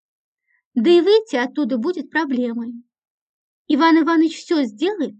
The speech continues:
чтобы я и впрямь сошла с ума. Подкупит главврача, наймёт сиделку-убийцу и будет с наслаждением наблюдать, как я превращаюсь в овощ. Ради этого он проживёт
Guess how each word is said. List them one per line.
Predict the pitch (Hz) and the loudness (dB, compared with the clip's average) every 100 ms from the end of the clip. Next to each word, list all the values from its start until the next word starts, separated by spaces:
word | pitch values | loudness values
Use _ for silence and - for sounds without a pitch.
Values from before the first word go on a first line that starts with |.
| _ _ _ | _ _ _
чтобы | - - 269 302 | -10 -2 2 2
я | 320 | 2
и | 320 | 0
впрямь | - 359 415 | -2 -2 -2
сошла | 415 269 262 269 | -4 -8 -6 -6
с | 294 | -6
ума. | 311 233 220 220 - _ _ _ _ _ - | -4 -4 -6 -12 -18 _ _ _ _ _ -6
Подкупит | 254 - 277 - 240 | -6 -4 -4 -4 -2
главврача, | 269 262 262 254 - 320 320 _ _ _ | -2 -2 -2 -4 -4 -6 -6 _ _ _
наймёт | 254 339 349 392 | 2 4 4 0
сиделку-убийцу | - 226 285 269 247 254 226 370 359 - 320 - _ _ _ | -4 -4 -2 -2 -4 -4 -2 -2 -4 -10 -12 -12 _ _ _
и | 262 294 | 2 2
будет | 302 440 415 | 4 2 0
с | 415 | -2
наслаждением | 285 294 285 254 240 214 427 415 392 | -2 -2 -2 -2 -2 -2 -2 -2 0
наблюдать, | 330 294 320 285 311 311 | 2 2 0 0 -2 -6
как | - 262 | -8 -8
я | 269 339 | -6 -8
превращаюсь | 359 262 226 226 - 254 254 - | -6 -6 -6 -8 -6 -4 -6 -8
в | 214 | -8
овощ. | 220 214 208 - _ _ _ _ _ _ _ _ - | -8 -8 -14 -18 _ _ _ _ _ _ _ _ -4
Ради | 302 370 320 | 0 2 2
этого | - 359 392 269 240 | 0 -2 -4 -4 -2
он | 349 370 | 0 -2
проживёт | 302 320 294 311 349 | -2 -2 -2 -2 -2